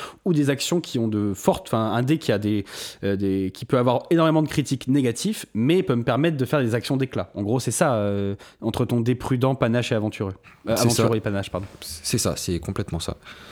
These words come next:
Speaker 2: Et le, le, si tu utilises le D huit, tu es aussi assuré de ne pas faire de, d'échecs critiques, vu que tu es plutôt bon en mouvement. Euh, le D huit, c'est vraiment le dé prudent pour lequel,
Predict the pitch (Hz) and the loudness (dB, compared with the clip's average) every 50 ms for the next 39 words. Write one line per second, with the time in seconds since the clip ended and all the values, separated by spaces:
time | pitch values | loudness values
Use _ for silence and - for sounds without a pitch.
0 | - - - - - - - 101 101 98 95 92 90 90 87 85 87 82 76 85 | -14 -12 -10 -10 -10 -4 0 2 2 4 4 4 4 4 4 4 2 2 2 2
1 | 90 90 90 - - 117 113 - 139 131 135 135 123 113 120 101 98 98 104 139 | 2 2 0 0 -2 -2 0 0 0 0 2 2 2 2 2 4 4 2 2 0
2 | 151 - - - - - - 104 95 95 92 - 123 - - 110 107 - - - | -2 -4 -6 -8 -6 -2 -2 0 0 0 0 0 -2 0 0 0 0 0 0 0
3 | 104 98 127 139 107 98 87 87 - - 151 139 - - - 139 139 135 110 98 | 0 0 0 2 2 0 0 0 -2 -2 -2 -2 0 0 0 2 2 2 2 2
4 | 98 92 90 90 87 80 110 - - 127 - - - 110 - - 151 - - - | 2 2 2 2 2 2 0 0 0 -2 -2 -2 -2 -2 -2 -2 -4 -4 -4 -6
5 | 98 92 - - 85 - - - 90 90 85 80 67 67 - - - - - - | -6 -6 -4 -6 -6 -6 -4 -2 -2 0 0 0 -2 -4 -10 -16 -20 -18 -10 -6
6 | - 87 - 107 101 95 113 135 127 110 131 - - - 85 87 92 98 92 92 | -4 -2 0 0 0 2 2 2 2 0 -4 -8 -6 -4 -2 0 0 0 0 0
7 | 98 120 147 160 - - - 87 80 80 78 76 76 69 64 71 67 65 78 82 | 0 0 0 -2 -2 -2 -2 -2 -2 -2 -2 -2 -2 -2 -2 -4 -4 -4 -2 -2
8 | 82 80 95 98 127 135 - 107 92 87 95 107 104 92 82 92 76 - - - | -2 -2 -2 -2 -2 -2 -2 -2 -2 0 0 0 0 0 0 0 2 0 0 2
9 | 101 82 92 110 - - 90 82 80 78 - 101 98 87 80 73 | 2 0 0 0 -2 -4 -4 -4 -4 -4 -2 -2 -2 -2 -2 -4